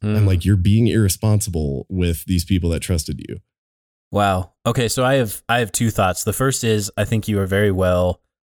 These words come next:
Speaker 1: like, I don't know if this is a, like, a Christian camp that is employing people to do lights and sound and all that, or if it's just, you know, a, a,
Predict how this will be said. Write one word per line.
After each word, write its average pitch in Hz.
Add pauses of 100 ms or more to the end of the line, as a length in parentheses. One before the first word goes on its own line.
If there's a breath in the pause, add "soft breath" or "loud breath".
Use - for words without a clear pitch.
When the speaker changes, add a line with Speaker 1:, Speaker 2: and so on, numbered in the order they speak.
Speaker 1:
like, 113
I 113
don't 113
know 101
if 92
this 95
is 85
a, 87 (100)
like, 82
a 78
Christian 101
camp 92
that 90
is 87
employing 87
people 87
to 82
do 82
lights 80
and 82
sound 82
and 78
all 80
that, 82 (120)
or 85
if 82
it's -
just, - (680)
you 64
know, 73 (280)
a, 90
a, 95